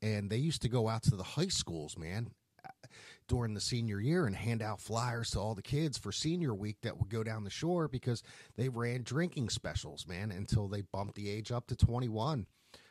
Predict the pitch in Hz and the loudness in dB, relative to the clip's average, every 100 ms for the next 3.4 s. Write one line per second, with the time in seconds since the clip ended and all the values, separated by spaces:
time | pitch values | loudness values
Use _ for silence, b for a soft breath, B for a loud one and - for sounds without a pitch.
0 | B - 95 98 90 98 76 113 160 139 | B -10 -6 -6 -4 -6 -4 -2 0 0
1 | 92 120 117 - - 113 139 - 131 135 | 0 0 -2 -6 -4 -4 -2 -2 0 0
2 | 123 110 98 127 143 135 139 139 139 - | -2 -4 0 2 2 2 4 2 0 -2
3 | - 90 85 82 | -8 -6 -6 -6